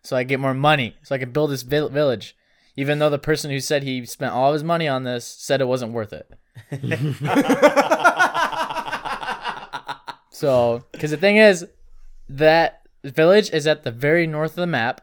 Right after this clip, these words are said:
Speaker 1: and there's nothing around it, and you can only buy, like, an armor smith or a swordsmith. You can't buy both. You have to have one.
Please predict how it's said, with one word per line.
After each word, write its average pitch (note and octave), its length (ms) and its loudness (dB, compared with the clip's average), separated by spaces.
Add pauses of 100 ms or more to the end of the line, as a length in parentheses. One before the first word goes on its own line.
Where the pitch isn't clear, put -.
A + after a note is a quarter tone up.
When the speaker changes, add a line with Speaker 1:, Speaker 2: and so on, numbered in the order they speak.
(100)
Speaker 1:
and C3 320 0
there's B2+ 160 -6
nothing D3+ 380 -2
around D3 340 0
it, C3 260 -6
and C3+ 680 0 (200)
you D#3 160 -2
can E3 200 0
only E3+ 460 0
buy, D3+ 360 4
like, C3+ 240 0
an A#2 160 -6
armor D3 280 -4
smith E3 440 -6
or B2+ 240 -2
a A#2 240 0
swordsmith. D#3 880 -8
You A#2+ 120 -12
can't C#3 280 -4
buy C#3 160 0
both. B2 360 -2
You B2 120 -10
have A#2+ 160 -4
to B2 80 -6
have A2+ 160 -6
one. A2+ 380 -6